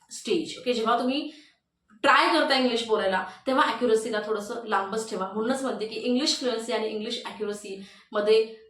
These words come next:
गफलत नाही व्हायला पाहिजे. इंग्लिश फ्लुएन्सी म्हणजे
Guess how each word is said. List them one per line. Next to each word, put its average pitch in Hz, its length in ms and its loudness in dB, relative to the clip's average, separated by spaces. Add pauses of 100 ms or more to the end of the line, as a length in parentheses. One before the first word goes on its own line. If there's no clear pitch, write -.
(120)
गफलत 254 400 2
नाही 233 140 -4
व्हायला 196 200 -4
पाहिजे. 190 280 -4
इंग्लिश 277 480 -2
फ्लुएन्सी 208 360 -8
म्हणजे 196 440 -8